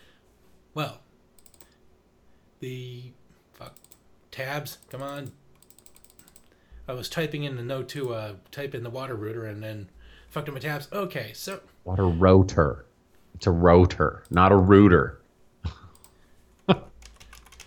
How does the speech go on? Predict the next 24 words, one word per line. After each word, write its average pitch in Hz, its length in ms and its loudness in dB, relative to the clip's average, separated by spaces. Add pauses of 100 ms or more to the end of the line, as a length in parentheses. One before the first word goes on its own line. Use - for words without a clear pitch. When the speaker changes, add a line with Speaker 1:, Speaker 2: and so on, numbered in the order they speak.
(800)
Speaker 2:
You're, 95 200 2
you're 101 160 4
gonna 110 160 8
mess 110 280 4
up 117 160 4
their 95 120 6
S 95 200 2
E 87 160 2
O. 85 240 0 (440)
<laughs> - 580 0 (2000)
Speaker 1:
Okay, 156 320 -6
well, 151 280 -10 (600)
I 190 80 -12
gotta 196 200 -8
ask 135 240 -10
you, 131 220 -8
what 170 320 -12
is 160 300 -8
the 135 340 -10
coolest 202 500 -6
way 139 200 -8
to 135 100 -14
get 123 160 -10
around 107 600 -10